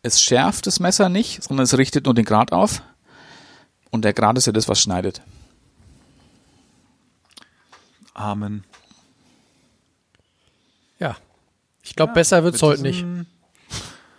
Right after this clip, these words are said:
Speaker 2: also fachlicher wird's auf jeden Fall nicht. Ich denke, wer das jetzt sich noch gegeben hat zum Schluss,
Speaker 3: Der ist, äh, Miso,
Speaker 2: dass es
Speaker 3: weshalb,
Speaker 2: wichtig
Speaker 3: warum,
Speaker 2: ist, dass der
Speaker 3: Ultra.
Speaker 2: Grad, dass der, äh, Grad aufgerichtet ist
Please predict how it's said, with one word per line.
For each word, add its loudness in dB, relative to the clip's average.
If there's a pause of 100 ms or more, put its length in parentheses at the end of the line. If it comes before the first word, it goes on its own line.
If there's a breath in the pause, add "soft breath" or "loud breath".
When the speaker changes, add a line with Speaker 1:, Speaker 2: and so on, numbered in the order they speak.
(240 loud breath)
Speaker 2:
also 0
fachlicher 0
wird's 0
auf -6
jeden -2
Fall 0
nicht. -6 (180)
Ich -16
denke, -6
wer 0
das -4
jetzt -6
sich -10
noch -8
gegeben -6
hat -6
zum -8
Schluss, -6 (100)
Speaker 3:
Der 0
ist, 0
äh, 4
Miso, 6
Speaker 2:
dass 6
es 4
Speaker 3:
weshalb, 4
Speaker 2:
wichtig 4
Speaker 3:
warum, 4
Speaker 2:
ist, 4
dass 6
der 2
Speaker 3:
Ultra. 2
Speaker 2:
Grad, 2 (840 soft breath)
dass -4
der, 4
äh, 2
Grad 0
aufgerichtet -4
ist -2